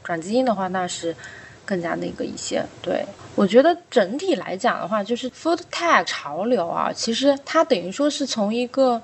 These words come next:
更底层的一个角度去思考，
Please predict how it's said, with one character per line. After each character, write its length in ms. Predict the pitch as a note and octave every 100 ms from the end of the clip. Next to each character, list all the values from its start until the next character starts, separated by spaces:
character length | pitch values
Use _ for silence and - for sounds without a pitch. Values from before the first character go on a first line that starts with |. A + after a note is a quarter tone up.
| -
更 220 | F4 D4+
底 160 | F#3+ G#3+
层 300 | - F3+ G3
的 120 | B3+
一 200 | A#3+ G3
个 520 | G3+ G#3+ F#3 E3+ E3+ -
角 300 | G3+ - -
度 280 | - B3 G3
去 200 | - G#3
思 280 | - - C4+
考， 400 | - - F3